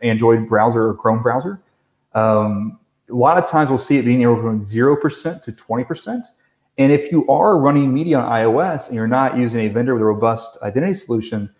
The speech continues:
uh, you're relying heavily on contextual targeting, which means we're buying a website, but we have no insight into who's actually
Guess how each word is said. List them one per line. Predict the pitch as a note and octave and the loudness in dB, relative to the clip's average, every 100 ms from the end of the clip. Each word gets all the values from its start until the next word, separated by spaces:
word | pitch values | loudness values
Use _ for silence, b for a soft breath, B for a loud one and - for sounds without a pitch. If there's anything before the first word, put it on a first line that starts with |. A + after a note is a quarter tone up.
| _ _ _ | _ _ _
uh, | G#2+ | 0
you're | G#2 B2 | 4 6
relying | B2+ C#3+ B2+ | 6 6 4
heavily | B2 C#3+ | 2 2
on | C3+ | 0
contextual | G#2+ - B2 - A2 | -2 -4 -4 -4 -8
targeting, | - D#3+ A#2+ | -4 -4 -4
which | G#2+ G#2+ | -8 -8
means | A2+ A2+ A2 A2 - _ _ _ _ _ _ - | -8 -6 -6 -8 -14 _ _ _ _ _ _ -2
we're | B2 B2+ | 4 4
buying | B2 B2+ B2+ A#2 | 6 6 6 4
a | G#2+ | 4
website, | C3+ D#3+ - G#2+ G#2 G#2+ | 2 2 -2 -6 -6 -8
but | A#2 | -4
we | A2+ | 0
have | A2 | 0
no | A2 C3 C#3+ C3+ B2+ _ _ - | 0 0 0 -2 -8 _ _ -4
insight | C3 D3 G#2+ G2+ G#2 A#2 | -4 -2 -2 -2 -4 -10
into | A2 A2 | -10 -10
who's | G#2+ B2 A#2 | -6 -6 -6
actually | A2+ A2 A2 - A2 G2 | -6 -8 -8 -6 -6 -6